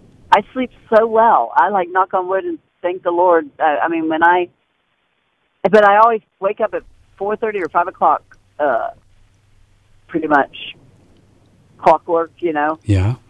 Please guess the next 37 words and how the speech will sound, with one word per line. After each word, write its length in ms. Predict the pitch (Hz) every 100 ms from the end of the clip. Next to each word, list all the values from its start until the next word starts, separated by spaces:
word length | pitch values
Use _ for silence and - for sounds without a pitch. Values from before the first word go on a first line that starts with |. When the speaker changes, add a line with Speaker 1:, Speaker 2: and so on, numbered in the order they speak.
| _
Speaker 1:
Um, 400 | - 147 139 135 - _ _ _ _ _ _ _ _ _ _ _ _ _ _
but 120 | 151
I 120 | 156 160
did 220 | 170 156
my 120 | 156
sauna 320 | 156 160 160
this 140 | 165 170 -
morning. 340 | 170 175 208
I 100 | 175
did 220 | 143 139
my, 320 | 143 135 131 139 _ _ _ _ _ _ -
my 200 | 135 131
Brown's 480 | 135 143 147 156 -
gas. 360 | 151 156 214 - _ _ _ - - _ _ _ _
I 180 | 151 135
was 80 | 131
in 140 | -
the 300 | - _ -
sauna. 220 | 302 381 - _ _ _ -
Speaker 2:
Brown's 320 | 120 139 120
gas, 260 | 113 170 190
did, 160 | 123
Speaker 1:
I 40 | 104
Speaker 2:
did 160 | 131
Speaker 1:
did 40 | 151
Speaker 2:
you? 80 | 233
Speaker 1:
not 160 | - - -
do 60 |
Speaker 2:
Yeah. 120 | 415 -
Speaker 1:
the, 280 | - - - -
uh, 200 | - - - - - - - _ - - - - -
did 100 | 160
not 240 | 170 170
do 60 | 175
the 60 |
rebounder, 520 | 165 156 139 139 131 131
though. 240 | 131 131